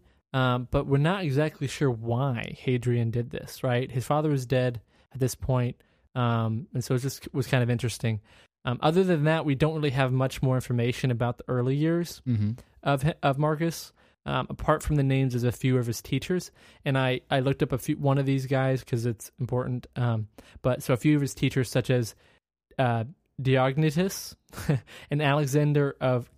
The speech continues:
Speaker 1: Cote-, Coteum. Um, and
Speaker 2: Okay.
Speaker 1: later it's known he was also tutored by Apollon-, Apollonius of, uh, Chalcedon.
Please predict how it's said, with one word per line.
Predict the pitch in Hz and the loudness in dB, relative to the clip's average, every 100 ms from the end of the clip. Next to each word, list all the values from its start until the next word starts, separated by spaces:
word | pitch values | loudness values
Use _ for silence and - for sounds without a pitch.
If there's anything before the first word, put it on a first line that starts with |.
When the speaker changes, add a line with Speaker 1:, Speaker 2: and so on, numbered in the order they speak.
| _ | _
Speaker 1:
Cote-, | - 139 - - - _ | 0 0 0 -2 -2 _
Coteum. | 143 - 147 127 107 - - _ _ - | 0 2 0 2 -2 -8 -18 _ _ -4
Um, | 131 120 | -2 0
and | 120 131 | 0 4
Speaker 2:
Okay. | |
Speaker 1:
later | 139 151 156 | 4 4 4
it's | 143 | 2
known | 147 139 135 | 2 4 4
he | 139 | 2
was | 143 | 2
also | 139 143 | 0 0
tutored | - 147 135 131 120 | 0 2 2 0 2
by | 123 123 120 104 - _ - | 2 2 0 -6 -18 _ -8
Apollon-, | - - 151 156 156 _ - | -4 2 4 4 -2 _ -4
Apollonius | - - 185 175 160 175 135 - - - _ _ | 0 0 2 2 4 2 2 -2 -12 -20 _ _
of, | 139 131 127 123 | 0 2 0 -2
uh, | 135 123 117 110 | 0 0 0 -4
Chalcedon. | - - 135 151 - 180 190 220 254 | -4 0 0 -2 -4 0 0 0 -6